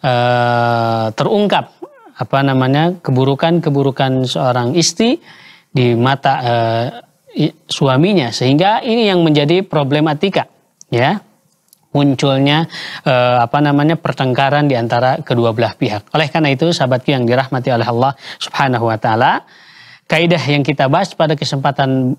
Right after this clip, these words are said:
yang berbahagia ini memang penekanannya adalah kepada suami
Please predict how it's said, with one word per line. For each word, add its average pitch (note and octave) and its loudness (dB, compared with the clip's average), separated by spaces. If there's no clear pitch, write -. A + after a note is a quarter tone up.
yang A#2+ 0
berbahagia C#3+ 0
ini B2+ 2
memang D#3 2
penekanannya C#3+ 0
adalah C#3+ 0
kepada B2+ 0
suami F3 0